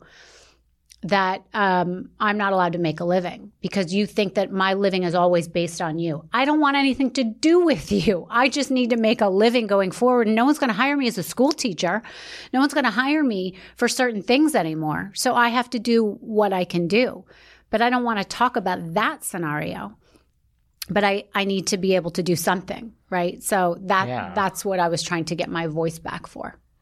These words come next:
Speaker 2: I mean, that makes a lot of sense.
Speaker 1: <clears throat> I think so. <laughs>
Speaker 2: You know, that you're not allowed to talk about going to get a haircut just 'cause you signed an N D A.
Speaker 1: Yeah. Well, it, I, the media is not allowed to talk about it, right? So if, you know, if I'm spotted somewhere and I'm in the paper for it,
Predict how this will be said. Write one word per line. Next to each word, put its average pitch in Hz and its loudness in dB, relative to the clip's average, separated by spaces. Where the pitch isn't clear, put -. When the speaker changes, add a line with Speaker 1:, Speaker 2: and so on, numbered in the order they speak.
Speaker 2:
I 165 2
mean, 151 4
that 147 2
makes - -6
a 113 -2
lot 87 0
of 85 -10
sense. 240 0
Speaker 1:
<clears throat> - -20
I 220 -2
think - -8
so. 220 0
<laughs> - -8
Speaker 2:
You 143 2
know, 123 2
that 120 0
you're 120 0
not 127 2
allowed 123 2
to - -6
talk 117 0
about 113 0
going 123 2
to 123 0
get 120 2
a - 2
haircut 117 0
just 113 -10
'cause 110 -4
you 107 -4
signed 107 -4
an 107 -2
N 104 -2
D 95 -6
A. 104 -2
Speaker 1:
Yeah. 220 -2
Well, 254 2
it, 262 -8
I, 247 2
the 226 0
media 247 4
is 160 -4
not 180 0
allowed 165 0
to 160 -10
talk 156 -6
about - -12
it, - -18
right? 202 -2
So 202 0
if, 190 0
you 220 -4
know, 170 -2
if 196 -4
I'm 196 0
spotted 269 2
somewhere 247 0
and 208 -2
I'm 202 -2
in 185 -2
the 175 -4
paper 262 -2
for 165 0
it, 156 2